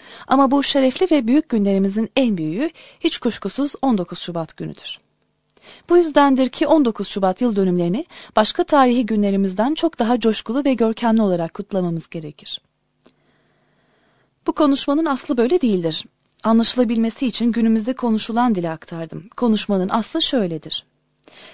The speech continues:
Bizim şanlı tarihimizde mana ve ehemmiyeti çok büyük olan mukaddes günlerimiz pek çoktur. Ama bu şerefli ve büyük günlerimizin en büyüğü hiç şüphesiz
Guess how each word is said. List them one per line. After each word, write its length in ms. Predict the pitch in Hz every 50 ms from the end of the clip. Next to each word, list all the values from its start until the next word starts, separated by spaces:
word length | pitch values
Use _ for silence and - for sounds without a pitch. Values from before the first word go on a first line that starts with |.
| _ -
Bizim 200 | 269 254 330 320
şanlı 320 | - - 285 277 294 349
tarihimizde 840 | - - 359 330 311 285 254 - 262 233 208 190 190 - 180 180 208 - _ - - -
mana 400 | - 220 226 220 208 240 294 330 320
ve 60 | 330
ehemmiyeti 580 | 294 262 269 277 262 254 254 254 247 - - -
çok 280 | - 330 320 _ -
büyük 220 | 277 277 262 - 233
olan 280 | 214 190 185 175 185 -
mukaddes 540 | 240 254 262 285 269 262 - 285 269 - -
günlerimiz 540 | - 247 233 226 233 220 220 208 220 - -
pek 240 | - 214 190 -
çoktur. 460 | - - 151 - _ - - - - _ _ _ _ _ _ _ - - - - - -
Ama 240 | - 240 240 240 240
bu 80 | 320
şerefli 480 | 320 - - 269 254 247 247 - 359 -
ve 160 | 320 294 220
büyük 220 | 220 262 320 - -
günlerimizin 640 | 320 294 277 262 262 262 240 240 220 226 240 233 - -
en 240 | 285 277 247 208
büyüğü 380 | 185 180 165 156 185 254 330 359 _ - - -
hiç 200 | 339 311 - -
şüphesiz 520 | - 180 - 170 165 - - 262 311